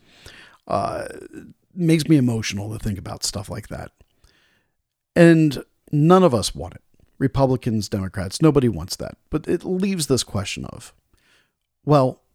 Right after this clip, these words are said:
what can you do about it, right? What can you do? And we see here this person had two assault rifles and a handgun. Could you ban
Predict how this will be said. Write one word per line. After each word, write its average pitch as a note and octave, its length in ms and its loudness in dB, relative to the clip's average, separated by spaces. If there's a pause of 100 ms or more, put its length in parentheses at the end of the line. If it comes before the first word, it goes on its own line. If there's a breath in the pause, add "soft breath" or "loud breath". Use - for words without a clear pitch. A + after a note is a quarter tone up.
(100)
what C3+ 440 -4
can D#3+ 200 0
you B2 140 -2
do F#2+ 280 -10
about - 340 -14
it, - 80 -20 (400)
right? C#3 240 2 (120)
What C#3+ 160 -2
can - 120 0
you A#2+ 80 0
do? - 240 -12 (760 soft breath)
And D#3 100 6
we E3 100 6
see F3+ 200 0
here C#3 220 0
this B2 180 -4
person A#2+ 340 0
had G#2 120 -2
two - 140 -2
assault C3+ 340 0
rifles G#2+ 400 -2
and F#2 140 -4
a F#2 40 -6
handgun. F2+ 540 -10 (960 loud breath)
Could F3+ 240 4
you D3+ 120 0
ban C3 480 0